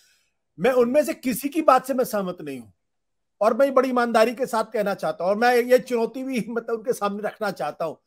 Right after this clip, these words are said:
देखिए, शरद पवार जैसा नेता अगर कोई इतना बड़ा कदम उठाता है, तो उसके पीछे बहुत बड़ा कारण होगा।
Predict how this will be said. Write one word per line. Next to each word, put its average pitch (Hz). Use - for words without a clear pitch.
देखिए, 302
शरद 208
पवार 294
जैसा 262
नेता 226
अगर 262
कोई 240
इतना 226
बड़ा 226
कदम 220
उठाता 180
है, 233
तो 226
उसके -
पीछे 226
बहुत 208
बड़ा 214
कारण 156
होगा। -